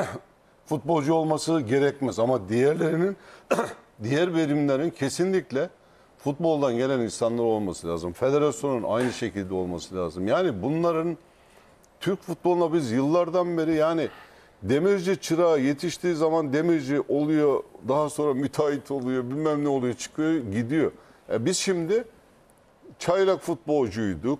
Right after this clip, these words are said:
profesyonel olduk, antrenör olduk.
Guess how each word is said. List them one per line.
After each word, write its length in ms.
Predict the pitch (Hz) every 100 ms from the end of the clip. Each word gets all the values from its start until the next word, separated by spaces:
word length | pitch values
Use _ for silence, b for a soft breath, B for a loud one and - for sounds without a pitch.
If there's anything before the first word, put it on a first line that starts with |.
| -
profesyonel 680 | - 170 175 180 175 180 175
olduk, 460 | 160 123 107 117 165 - -
antrenör 500 | 139 180 165 190 196
olduk. 440 | 180 147 131 190